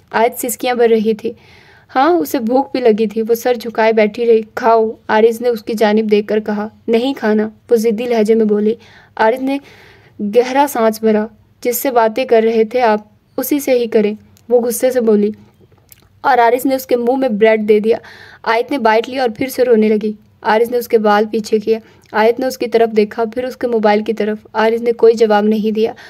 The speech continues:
वो आयत को खिलाता रहा, जबकि आयत खामोशी से खाती रही। "हम्म, खुश तो होगी तुम मेरे हाथों से खाना नसीब हो रहा है," तंजिया मुस्कुराहट से उसके आंसू से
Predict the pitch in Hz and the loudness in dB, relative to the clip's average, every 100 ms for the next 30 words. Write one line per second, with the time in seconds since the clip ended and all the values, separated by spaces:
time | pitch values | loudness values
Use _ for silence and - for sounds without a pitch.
0 | - _ 269 254 262 277 254 233 208 208 | -20 _ 0 2 0 -6 -4 0 0 2
1 | 226 214 214 214 214 233 220 220 - 226 | 0 2 -2 -2 -2 -2 0 -2 -2 -2
2 | 220 214 233 233 220 214 214 220 220 - | 0 -2 -4 -4 -2 -2 0 0 -2 -6
3 | - - - - 269 262 262 262 - 311 | -20 -20 -20 -10 -4 -2 -2 -4 0 0
4 | 311 294 240 226 277 285 269 254 254 226 | 2 0 4 2 2 -2 0 0 2 0
5 | 226 - - 262 262 262 254 226 240 240 | 0 -4 -6 -2 -2 -4 -4 -2 0 -2
6 | 220 226 226 220 220 220 _ - 226 233 | -4 2 4 4 0 -6 _ 0 0 2
7 | 247 240 - 220 226 226 226 240 226 233 | -2 -2 0 0 2 -2 0 -4 -2 -4
8 | 214 - 214 214 247 240 233 | -4 -2 2 0 -2 -2 -2